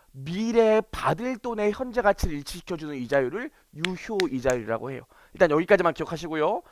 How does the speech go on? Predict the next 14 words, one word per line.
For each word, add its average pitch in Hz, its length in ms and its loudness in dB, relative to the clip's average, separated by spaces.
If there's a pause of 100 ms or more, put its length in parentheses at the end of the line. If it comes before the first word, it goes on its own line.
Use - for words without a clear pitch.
(160)
조금만 233 340 2
더 165 140 6
얘기해 139 200 6
놓을게요. 139 460 2
거기 139 180 -4
좀 135 80 -10
써놓을까? 208 440 6 (340)
유효이자율을 156 720 0
가르쳐주면요. 123 640 -6
문제에서 175 500 0
유효이자율을 139 720 -4
제시하면 131 580 -4 (380)
그 165 120 -4
시점에 165 480 0